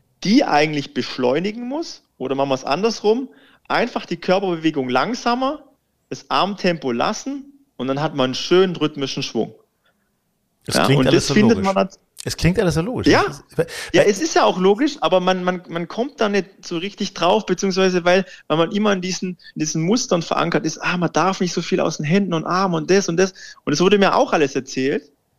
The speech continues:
Speaker 1: ja. Und ich habe ja immer an dieser Hüftdrehung gearbeitet und jetzt bin ich als Longdriver äh, hier unterwegs und schlag vierhundertfünf Meter. Und, ähm, es muss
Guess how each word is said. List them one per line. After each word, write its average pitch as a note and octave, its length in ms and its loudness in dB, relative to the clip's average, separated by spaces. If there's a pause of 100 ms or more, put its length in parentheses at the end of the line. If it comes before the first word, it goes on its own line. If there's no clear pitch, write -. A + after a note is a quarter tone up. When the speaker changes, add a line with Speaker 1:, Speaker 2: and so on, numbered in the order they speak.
(260)
Speaker 1:
ja. F#3+ 240 -4 (380)
Und D#3+ 220 -2
ich - 120 -6
habe F#3+ 180 0
ja E3+ 40 0
immer F3+ 200 -4
an E3+ 100 -4
dieser E3 200 -6
Hüftdrehung E3 440 -2
gearbeitet E3 500 0
und D#3 60 -10
jetzt D#3+ 180 -12
bin F#3+ 100 -4
ich F3+ 120 -4
als E3+ 220 -4
Longdriver D3 680 0 (760)
äh, B2+ 400 0 (360)
hier C#3 360 2
unterwegs C#3 580 2
und C#3 200 -6
schlag D3 240 0
vierhundertfünf C#3+ 480 -4
Meter. F3+ 500 0 (340)
Und, D3+ 440 2
ähm, D3+ 520 4
es C#3 200 0
muss - 640 0